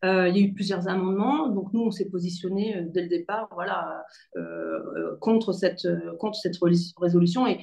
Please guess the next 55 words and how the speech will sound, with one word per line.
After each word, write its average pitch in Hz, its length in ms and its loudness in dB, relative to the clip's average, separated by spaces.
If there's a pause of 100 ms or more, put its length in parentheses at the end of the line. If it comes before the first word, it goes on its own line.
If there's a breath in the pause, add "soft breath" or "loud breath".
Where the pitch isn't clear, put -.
(180 loud breath)
et 190 100 2
contre, 220 460 0
bah, 185 140 0
le 180 120 2
Qatar, 196 480 0
effectivement, 185 500 -4
parce 175 200 -6
qu'on 175 100 2
estimait 175 480 4
que 190 120 -2
les 170 160 2
droits 175 180 0
sociaux, 202 580 2
les 175 160 0
travailleurs, 175 540 -2
enfin, 175 100 -8 (300 loud breath)
bref, 196 260 2 (300 loud breath)
c'est 185 140 0
vrai 226 160 4
que 233 100 2
nous, 196 220 8
nous, 233 320 6
on 208 120 4
était 208 300 4
clairs 254 220 -2
sur 214 120 -2
le 196 80 6
sujet. 175 380 -4 (300 soft breath)
Mais 214 80 4
ce - 60 -2
qui 269 60 2
était 262 180 4
marrant 277 300 6
avec 247 140 2
cette - 180 -8
résolution, 208 680 2
et 190 40 -4
c'est - 140 -4
la 208 80 0
première 285 200 0
fois 277 100 -6
que 226 60 -4
je 220 40 -2
vois 220 140 0
ça 240 200 -6
dans, 190 380 -2
dans, 175 220 2
dans 196 260 -2
ce 202 140 -8
mandat, 208 240 0
c'est 277 160 -6
qu'à 233 100 -2
la 220 140 0
fin, 311 120 -6
normalement, 254 460 0